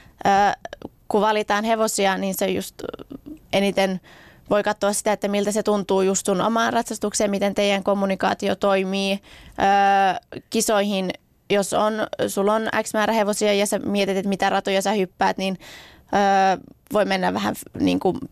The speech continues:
päivä kerrallaan katsoa, että mulla nyt kun on kaksi samantasoista hevosta, niin silloin katsoo vähän fiiliksen mukaan, että kumpa, kumpi menee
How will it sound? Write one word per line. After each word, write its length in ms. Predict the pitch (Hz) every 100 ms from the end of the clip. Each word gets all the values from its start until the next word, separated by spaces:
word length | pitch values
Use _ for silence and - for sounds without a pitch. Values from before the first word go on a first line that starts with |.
| - _
päivä 240 | 202 190
kerrallaan 500 | 190 220 226 220 214
katsoa, 320 | 214 214 208
että 140 | 190 196
mulla 200 | 196 196
nyt 160 | 196
kun 120 | - 185
on 80 |
kaksi 220 | 190 196 -
samantasoista 560 | 196 208 214 220 233
hevosta, 360 | 233 202 208 196
niin 120 | 190
silloin 320 | 202 185 180 -
katsoo 320 | - 208 220
vähän 160 | 208 196
fiiliksen 420 | 196 185 190 196
mukaan, 400 | 196 - 196 190
että 260 | 190 - - - -
kumpa, 280 | 196 190 - -
kumpi 220 | 196 190
menee 360 | 196 190 185